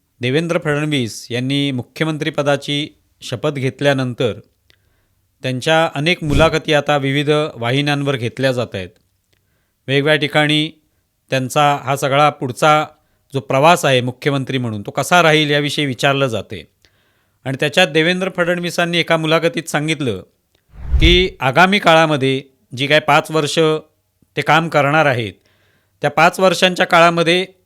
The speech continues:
ते प्रामुख्याने महाराष्ट्रामध्ये कसा बदल घडवता येईल, त्या बदलाचं राजकारण ते करणार आहेत. आणि त्याच्यात आपण कधी बदल्याचं राजकारण करणार नाही.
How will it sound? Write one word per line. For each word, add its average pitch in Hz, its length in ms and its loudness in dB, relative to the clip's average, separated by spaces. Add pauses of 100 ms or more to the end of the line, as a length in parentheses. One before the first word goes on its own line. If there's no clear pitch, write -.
(140)
ते 180 260 2
प्रामुख्याने 160 880 0 (760)
महाराष्ट्रामध्ये 190 760 2
कसा 190 220 2
बदल 165 360 2
घडवता 156 420 2
येईल, 92 220 -4 (800)
त्या 160 100 4
बदलाचं 156 580 2
राजकारण 190 560 4
ते 185 60 2
करणार 123 360 -2
आहेत. 90 120 -10 (880)
आणि 139 120 -4
त्याच्यात 180 420 2
आपण 196 340 0 (320)
कधी 185 340 4
बदल्याचं 160 640 2
राजकारण 170 440 -4
करणार 113 340 -6
नाही. 87 220 -16